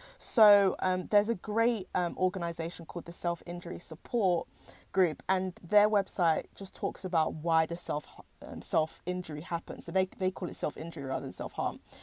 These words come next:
And, um, they explain it like this. "Self-injury can be a way of dealing, of handling difficult emotions such as sadness, self-hate, anger,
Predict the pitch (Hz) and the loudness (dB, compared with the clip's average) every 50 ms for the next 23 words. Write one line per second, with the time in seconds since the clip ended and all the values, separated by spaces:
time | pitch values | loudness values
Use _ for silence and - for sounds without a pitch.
0 | - - - - - _ - 202 196 190 190 190 180 185 180 175 170 - 202 202 | -18 -18 -20 -20 -8 _ 2 4 4 4 4 4 6 8 6 6 6 4 2 2
1 | 196 - - - - 196 180 165 147 160 143 - - - - - - - - - | 2 2 -2 0 2 2 2 2 0 -2 -2 -4 -4 -8 -8 -6 -6 -8 -8 -6
2 | - - 233 240 269 - - 214 220 196 202 190 175 - - 185 175 - 190 175 | -2 0 2 2 0 0 -2 -4 -4 -2 -2 -2 -4 -4 -6 -10 -6 -6 -6 -4
3 | - 165 165 156 175 160 156 156 - 170 - - - 196 196 190 185 - - - | -4 -6 -6 -4 -4 -4 -4 -4 -6 -8 -8 -6 -2 -2 0 -2 -2 -6 -6 -8
4 | 185 - - - 196 190 190 185 175 165 165 160 - 196 - - - - - 202 | -8 -6 -4 -2 -2 -2 -2 -4 -4 -6 -6 -4 -6 -6 -6 -6 -10 -6 -4 -4
5 | 190 - - 175 180 170 170 170 170 - - - 151 147 156 - - - - - | -4 -2 -2 -4 -4 -4 -6 -6 -6 -8 -8 -10 -10 -10 -10 -14 -14 -12 -10 -6
6 | - 151 - - - 185 165 156 156 - - - - - - - - - - 196 | -6 -6 -6 -6 -6 -6 -6 -6 -6 -12 -16 -20 -20 -20 -18 -12 -6 0 2 2
7 | 202 202 - 202 190 185 190 - - - - - - 196 180 180 - - - 165 | 2 2 0 -2 -4 -4 -6 -8 -10 -8 -6 -4 -2 -2 -2 -2 -4 -8 -6 -6
8 | 160 - - - - - _ - 170 175 170 170 160 156 156 156 | -6 -6 -8 -12 -20 -20 _ -10 -10 -8 -8 -8 -8 -6 -8 -8